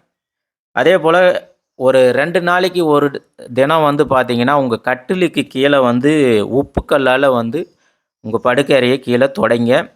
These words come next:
அப்படி நீங்க துடைக்கும் போது உங்களுக்கு ஒரு பாசிட்டிவ் எனர்ஜி கிடைக்குங்க. கண்டிப்பாக. அது மட்டும் இல்லாம சாம்பிராணி புகை போட்டு நீங்க உங்க ரூமை வந்து ரெஃப்ரெஷ்ஷா வச்சுக்கிறதும் நல்லதுங்க. மெயினா இந்த கடகம் ராசிக்காரர்கள் உங்க வீட்ல வந்து சுபட்சமா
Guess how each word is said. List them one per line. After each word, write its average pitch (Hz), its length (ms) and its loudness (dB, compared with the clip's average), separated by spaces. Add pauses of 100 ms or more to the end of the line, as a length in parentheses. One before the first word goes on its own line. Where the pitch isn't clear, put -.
(160)
அப்படி 123 540 2
நீங்க 120 220 2
துடைக்கும் 151 500 0
போது 135 240 0
உங்களுக்கு 123 420 0
ஒரு 113 200 2 (360)
பாசிட்டிவ் 147 500 -2 (140)
எனர்ஜி 117 280 -4 (100)
கிடைக்குங்க. 107 460 -4 (840)
கண்டிப்பாக. 160 640 0
அது 156 100 -2
மட்டும் 156 280 0
இல்லாம 151 280 -2
சாம்பிராணி 156 680 0
புகை 135 280 -4
போட்டு 131 400 -2
நீங்க 127 220 -4
உங்க 113 180 -2 (100)
ரூமை 127 260 0
வந்து 120 220 0
ரெஃப்ரெஷ்ஷா 123 500 0
வச்சுக்கிறதும் 120 580 0
நல்லதுங்க. 104 400 -2 (340)
மெயினா 202 320 2
இந்த 156 340 2
கடகம் 180 420 0
ராசிக்காரர்கள் 147 760 2
உங்க 131 240 -2
வீட்ல 160 360 -2
வந்து 143 300 -2
சுபட்சமா 170 460 0